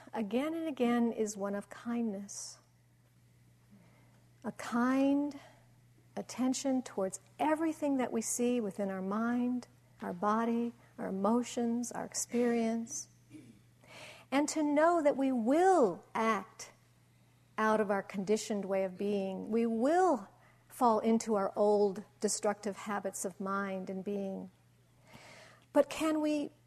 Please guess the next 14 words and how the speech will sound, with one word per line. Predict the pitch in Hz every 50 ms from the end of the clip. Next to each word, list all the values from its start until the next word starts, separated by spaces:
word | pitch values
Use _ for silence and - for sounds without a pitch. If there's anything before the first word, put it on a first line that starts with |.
| _ _ _ -
pay | - 277 311
attention | 302 302 - - 320 381 403 - - - 302 254
to | 226 190
that | 185 190 185 190 - -
without | 214 214 - - 240 247 247 240 -
judgment, | - 240 254 254 - - 269 240 196 - - - - - - - - _ - _ _ _ _ _ _ _ _ _ _ _ _ _ _ _ -
without | 233 226 226 254 226 226 226 - -
adding | 247 240 240 240 240 233 233 233
more | 233 226 226 233 240 254 254 233 214 208
on | - 214 202 202
top | - - - - 254 254 226 - - - - - _ _ _ _ _ _ -
of | 214 196 202
what's | 202 208 202 - -
happening? | 208 220 208 202 - 226 196 185 185 180 175 180